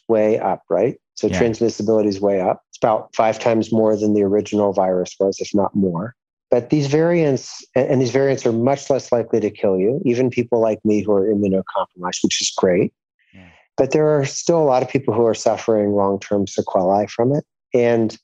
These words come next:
Speaker 1: so I don't think the whole story is written, but I also don't think people should hide. I think the behavioral health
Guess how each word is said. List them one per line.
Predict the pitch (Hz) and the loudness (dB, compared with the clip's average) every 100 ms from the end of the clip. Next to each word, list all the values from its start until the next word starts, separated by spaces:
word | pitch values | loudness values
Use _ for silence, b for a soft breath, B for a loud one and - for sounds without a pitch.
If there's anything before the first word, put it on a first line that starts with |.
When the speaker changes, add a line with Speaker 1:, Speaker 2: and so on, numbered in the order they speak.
| _ _ | _ _
Speaker 1:
so | - 135 | 0 2
I | 143 | 2
don't | 196 190 | 0 0
think | 170 | 0
the | 139 | 0
whole | - 127 | 0 0
story | 117 - 123 120 113 | 0 0 2 4 0
is | 92 | 0
written, | 95 - 147 160 147 _ _ _ | -4 -2 -2 -2 -4 _ _ _
but | 135 123 | 0 2
I | 127 | 2
also | 165 - 196 | 2 0 0
don't | 123 113 | 2 0
think | 123 110 - | -2 -4 -2
people | 117 - 117 | -2 0 0
should | 110 117 | 0 -4
hide. | 110 139 104 95 - - - | 0 0 0 -4 -8 -8 -4
I | 113 | -2
think | 131 117 | -2 -2
the | 117 110 117 _ _ _ _ | -2 -2 -8 _ _ _ _
behavioral | 117 135 127 120 | -2 0 2 0
health | 110 127 135 | 2 0 -2